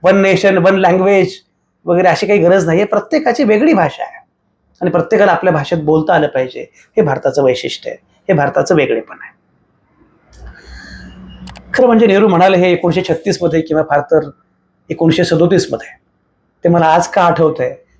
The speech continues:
मला माहिती नाही, पण मला असं वाटलं की हे मुद्दाम सांगितलं पाहिजे.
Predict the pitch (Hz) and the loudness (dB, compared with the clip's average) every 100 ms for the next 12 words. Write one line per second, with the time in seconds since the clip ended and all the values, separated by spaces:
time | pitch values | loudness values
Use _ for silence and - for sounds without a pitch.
0 | - 165 160 147 190 123 - - _ _ | -4 -2 0 0 0 -2 -6 -18 _ _
1 | _ _ 180 180 175 180 156 - 151 151 | _ _ 0 2 2 2 0 0 -4 -4
2 | 143 - _ - 151 147 151 131 120 123 | -8 -12 _ -4 -2 0 0 0 -2 -2
3 | 123 - - - | -6 -8 -14 -18